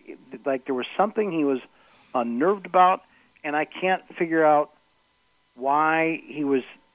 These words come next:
that relaxed, and then he goes up against the Texans, which has got a horrible secondary, and, you know, but you got J J Watt on the other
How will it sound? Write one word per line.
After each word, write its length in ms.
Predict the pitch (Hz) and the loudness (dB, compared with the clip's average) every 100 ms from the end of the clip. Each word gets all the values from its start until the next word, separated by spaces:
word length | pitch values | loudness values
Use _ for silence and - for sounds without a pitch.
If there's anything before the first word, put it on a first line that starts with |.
| _ _ _ 135 120 | _ _ _ -12 0
that 260 | 160 190 | 2 2
relaxed, 580 | 165 175 185 135 135 - - _ | 2 4 6 6 0 -4 -12 _
and 160 | 139 139 | -6 0
then 480 | 156 156 151 143 117 - | 2 2 -2 -6 -10 -18
he 160 | 143 | -12
goes 220 | 135 135 143 | -6 -4 -4
up 140 | 139 | -4
against 300 | 131 131 123 - | -6 -6 -6 -14
the 60 | |
Texans, 480 | 107 185 202 151 147 | -2 -2 -2 -8 -10
which 160 | 127 120 | -10 -10
has 100 | 117 - | -10 -6
got 120 | 123 | -6
a 40 | |
horrible 520 | - 156 147 120 117 - _ _ _ - | -2 -2 -2 -4 -8 -12 _ _ _ -4
secondary, 560 | 107 117 107 110 131 | -4 -4 -6 -6 -6
and, 140 | 117 82 _ _ _ _ | -8 -14 _ _ _ _
you 60 | 123 | -10
know, 60 | |
but 100 | 117 | -6
you 160 | 139 139 | -6 0
got 180 | 160 143 | 0 0
J 160 | 151 | -6
J 200 | 135 131 | -4 -6
Watt 260 | 110 139 202 | 0 2 2
on 60 | 143 | -2
the 80 | |
other 140 | 107 | -10